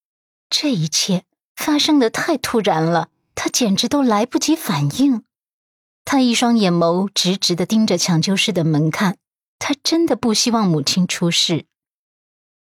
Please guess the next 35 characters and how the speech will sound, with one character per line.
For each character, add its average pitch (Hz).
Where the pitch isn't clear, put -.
而 277
他 330
跟 330
温 330
子 302
星 269
两 160
人 147
谁 180
也 247
没 170
有 151
说 160
话， 156
走 196
廊 165
上 165
只 247
剩 294
下 175
隐 202
隐 190
的 156
抽 277
噎 285
声 294
响 156
起。 -
不 269
知 269
道 247
过 269
了 220
多 302
久， 151